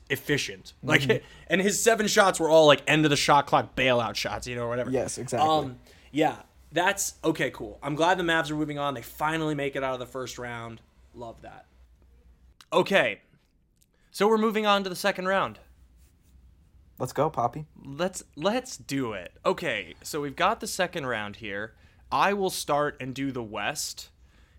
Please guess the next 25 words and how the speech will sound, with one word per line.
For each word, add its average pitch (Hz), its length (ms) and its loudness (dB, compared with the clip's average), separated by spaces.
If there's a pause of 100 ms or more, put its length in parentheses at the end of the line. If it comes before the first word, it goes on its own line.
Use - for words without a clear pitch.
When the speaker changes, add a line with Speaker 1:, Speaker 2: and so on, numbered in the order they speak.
(160)
Speaker 1:
In 190 180 0
the 190 100 0
West, 143 600 -2 (280)
we 135 200 -6
have 127 480 -4 (420)
Phoenix - 960 -4 (640)
versus, 131 920 -8 (300)
who 180 360 -8
is 147 400 -6 (100)
our 131 240 -4
number 135 360 -8
four 135 340 -8
seed? 123 420 -12 (100)
Uh, 156 200 0
oh, 180 140 4
Dallas. 143 360 -2
Speaker 2:
The 123 160 -2
Mavericks, 127 580 -2
yeah. 80 180 -10 (260)
Speaker 1:
D-, 147 100 -14
Phoenix 185 420 -6
versus 131 320 -10
Dallas. - 520 -12 (1400)
Okay, 175 440 2 (560)
okay. 127 440 -6